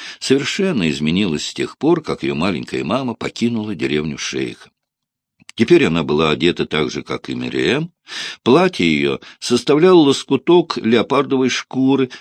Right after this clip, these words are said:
прикрывавший ее с плеч до колен. Несколько травинок, вставленных в сбившийся ком волос,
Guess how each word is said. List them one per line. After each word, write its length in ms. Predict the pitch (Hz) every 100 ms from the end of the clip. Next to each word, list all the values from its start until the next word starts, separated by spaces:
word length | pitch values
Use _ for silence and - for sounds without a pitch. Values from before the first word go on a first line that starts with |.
| - -
прикрывавший 800 | 101 - 80 82 92 85 - 82
ее 400 | 82 98 85 -
с 160 | - -
плеч 520 | 87 101 151 - -
до 160 | -
колен. 540 | - 64 - 62 76 98 _ _ _ _ _
Несколько 500 | 127 170 - 147 156
травинок, 640 | 147 135 143 151 151 - - - -
вставленных 720 | - - 147 135 131 131 123 -
в 200 | 110 107
сбившийся 800 | 85 73 135 - 107 87 - -
ком 320 | - 117 92
волос, 540 | 92 98 175 214 -